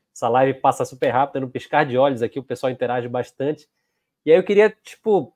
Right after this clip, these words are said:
te pedir uma coisinha, deixa as tuas recomendações finais, fala mais uma vez aí do teu projeto, Café com Retina, quem quiser entender um pouco mais sobre doenças da retina, acompanha o Bruno lá no Instagram, tá fazendo um trabalho também sensacional no Instagram.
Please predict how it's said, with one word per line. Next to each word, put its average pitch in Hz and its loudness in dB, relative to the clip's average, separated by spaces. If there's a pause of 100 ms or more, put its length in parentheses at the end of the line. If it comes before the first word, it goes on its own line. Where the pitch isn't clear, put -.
te - -20
pedir 180 -8
uma 196 -2
coisinha, 165 0
deixa 170 0
as 240 -4
tuas 196 0
recomendações 170 -2
finais, 143 -4
fala 165 2
mais 165 -2
uma 151 -2
vez 143 -4
aí 147 0
do 139 -6
teu 143 -6
projeto, 127 -6
Café - -6
com - -6
Retina, 143 -6
quem 123 -10
quiser 139 -2
entender 123 -10
um 131 -10
pouco 135 -8
mais 131 -6
sobre 127 -10
doenças 131 -8
da 127 -4
retina, 123 -8
acompanha 135 -6
o 135 -4
Bruno 139 -4
lá 127 -2
no 131 -4
Instagram, 123 -8 (440)
tá 117 -6
fazendo 131 -2
um - -12
trabalho 127 -2
também 123 -6
sensacional 135 -6
no 127 -6
Instagram. 127 -8